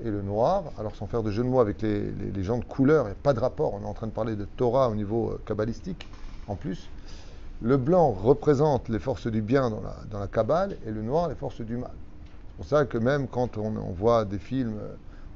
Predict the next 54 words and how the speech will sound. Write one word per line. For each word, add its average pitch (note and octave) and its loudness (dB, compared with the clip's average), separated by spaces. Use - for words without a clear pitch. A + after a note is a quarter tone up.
entre G2+ -4
le G#2+ -2
sorcier - -2
blanc B2 2
qui A2 -8
représente G#2 -2
les - -10
forces A#2 -4
du E3 0
bien F#3+ 6
et F3+ 6
le B2+ 2
sorcier - -2
noir, C#3 4
ça A#2 -6
ne - -4
veut A2 -6
pas A#2+ 2
dire D#3 2
que C3 -4
celui C#3 -2
qui - -4
est C3+ 0
noir D3+ 4
est A#2+ 0
forcément C#3 0
mauvais, D3 4
pas - -2
du C3+ -2
tout. - -8
C'est - -14
pas - -8
ça C#3 -6
que - -10
ça C3 -6
veut A2+ -8
dire. - -10
C'est D#3 -4
là. F#3 -8
Nous, B2+ 8
les C3 10
Charedim, B2 6
on E3 6
habille B2 8
en C3 6
noir, B2 8
alors G2+ -6
ça A2+ -6
veut A2+ -4
dire G2+ -4
qu'on A2 -2
est G#2+ 0
mauvais ? B2+ 2
Non, G#3+ -2